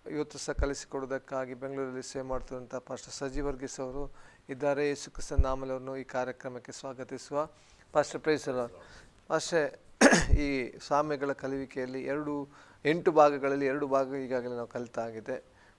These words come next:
ಮೂರನೇ ಭಾಗ ಪರಲೋಕ ರಾಜ್ಯ ಮತ್ತು ದೇವರೊಂದಿಗೂ ಮನುಷ್ಯರೊಂದಿಗೂ ಇರುವ ಪ್ರೀತಿಯ ವಿಷಯವಾಗಿ. ಅದರಲ್ಲಿ ಈಗಾಗಲೇ ನಾವು ಎರಡು ಸಾಮ್ಯಗಳನ್ನು ಕಲಿತೇವೆ ಅನ್ನಿಸ್ತದೆ. ಆ, ಮುಂದಿನ ಸಾಮ್ಯದ ಬಗ್ಗೆ ನಮಗೆ ಹೇಳುವುದಾದ್ರೆ ಒಳ್ಳೆ-,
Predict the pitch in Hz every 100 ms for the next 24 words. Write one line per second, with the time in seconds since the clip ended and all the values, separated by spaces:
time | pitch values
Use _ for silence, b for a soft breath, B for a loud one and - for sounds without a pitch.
0 | - 147 147 143 135 131 127 131 123 -
1 | 131 139 143 147 147 131 123 135 127 123
2 | 120 135 135 131 127 143 - 131 127 -
3 | 123 120 117 120 - 147 147 - 127 117
4 | - 113 113 113 - - 143 156 156 151
5 | 147 147 143 131 127 147 147 - 143 131
6 | 139 135 131 127 - 120 - 120 117 113
7 | - 117 151 B B B B _ 151 151
8 | 151 170 220 190 170 - 165 151 147 139
9 | 135 127 135 127 120 131 131 123 120 117
10 | 120 117